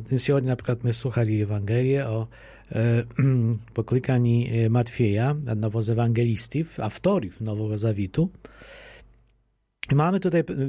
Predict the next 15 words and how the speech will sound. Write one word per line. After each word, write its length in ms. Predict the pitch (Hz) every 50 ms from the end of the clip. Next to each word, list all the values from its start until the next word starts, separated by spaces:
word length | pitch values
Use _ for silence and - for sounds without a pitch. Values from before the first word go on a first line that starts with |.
| 139 - -
e, 100 | 135 123
całe, 560 | 120 - 165 175 185 175 165 156 156 - 135
e, 240 | 131 131 127 127 127
e, 40 | 127 - 135 123 123 123 120 127 120 - - 127 123 113 - -
Nowy 300 | 135 131 156 170 156 143
Zawit 400 | 123 135 123 120 165 190 180 -
jest 300 | 151 147 147 - - - - - - - - - -
pewnym, 600 | - 147 143 143 143 147 143 135 135 139 170 127
e, 300 | 123 120 117 117 117 113 117 - - - - _ -
dokumentem 1080 | 127 113 139 135 - 139 131 135 165 196 175 151 127 117 - 117 123 151 170 175 185 202 -
historycznym, 920 | 131 - - 156 151 170 180 170 - - - 123 127 139 156 165 170 180 160
który 280 | - 147 131 - 131 131
pokazuje 580 | 120 139 - 135 135 120 - 175 185 160 147 131
nam, 500 | 123 123 120 117 110 104 104 107 110 -
e, 240 | - 110 107 110